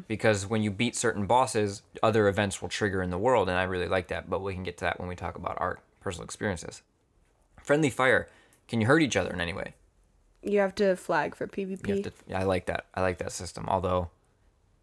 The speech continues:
Speaker 2: Nowadays,
Speaker 1: No, I like it.
Speaker 2: I feel like that's a lot of co-op games.
Speaker 1: That's smart.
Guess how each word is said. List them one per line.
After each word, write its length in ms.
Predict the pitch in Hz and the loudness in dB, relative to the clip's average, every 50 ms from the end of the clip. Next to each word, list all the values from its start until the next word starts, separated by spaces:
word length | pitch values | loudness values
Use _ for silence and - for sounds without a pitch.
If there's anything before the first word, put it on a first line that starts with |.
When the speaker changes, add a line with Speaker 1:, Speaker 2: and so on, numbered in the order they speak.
| _ _ _ _ _ _ _ - _ _ - | _ _ _ _ _ _ _ -20 _ _ -2
Speaker 2:
Nowadays, 200 | 233 285 - 113 | 0 2 4 6
Speaker 1:
No, 40 | 113 | 6
I 60 | 107 | 6
like 220 | - 90 87 - | 6 4 2 2
it. 140 | - - - - - | 2 0 0 -2 -4
Speaker 2:
I 60 | 196 | -6
feel 140 | 185 - 202 | -2 0 0
like 140 | 196 180 180 | 0 0 0
that's 180 | 180 185 - - | -4 -6 -4 -6
a 60 | 175 | -2
lot 260 | 170 165 165 160 170 | 0 0 0 0 -2
of 260 | 196 196 - - - - | -4 -8 -12 -18 -20 -12
co-op 340 | - - - - 87 - - | -8 -6 -4 -4 -4 -6 -8
games. 480 | - - 60 - - - - - - | -8 -8 -8 -8 -8 -10 -10 -10 -2
Speaker 1:
That's 160 | - 123 110 - | -2 0 0 0
smart. 300 | - 110 90 90 - | 0 0 0 -2 -2